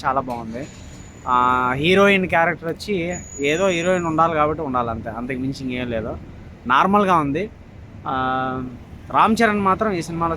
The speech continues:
చాలా కొత్తగా ఉన్నాడు. మనం ఏదైతే త్రిబుల్ ఆర్లో చూసినామో, ఆ, దాన్ని బేస్ చేసుకొని ఈ సినిమాలోకి వెళ్ళి చూస్తే మాత్రం కొద్దిగా నిరాశపరచ-, పరుస్తారు ఎవరైనా కూడా.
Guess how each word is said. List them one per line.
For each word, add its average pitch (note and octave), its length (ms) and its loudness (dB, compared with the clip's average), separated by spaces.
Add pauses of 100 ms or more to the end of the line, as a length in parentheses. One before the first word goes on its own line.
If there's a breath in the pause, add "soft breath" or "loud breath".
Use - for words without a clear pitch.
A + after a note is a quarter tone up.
(120)
చాలా F3 180 4
కొత్తగా F#3 480 -2
ఉన్నాడు. C3 260 -4 (720)
మనం D#3 140 4 (100)
ఏదైతే G3 300 4 (100)
త్రిబుల్ F3+ 320 0
ఆర్లో E3+ 420 2 (100)
చూసినామో, G2+ 420 4 (680)
ఆ, C#3 340 4 (120)
దాన్ని G3 420 4 (400)
బేస్ G3 240 0
చేసుకొని F#3 400 0
ఈ E3 40 -4
సినిమాలోకి E3+ 800 0
వెళ్ళి D3+ 220 -2 (120)
చూస్తే E3 360 -4
మాత్రం C#3+ 420 -4 (680)
కొద్దిగా D3+ 280 -2
నిరాశపరచ-, A#2+ 1080 -2
పరుస్తారు A#2 380 -6
ఎవరైనా B2+ 380 -4
కూడా. A#2 200 -6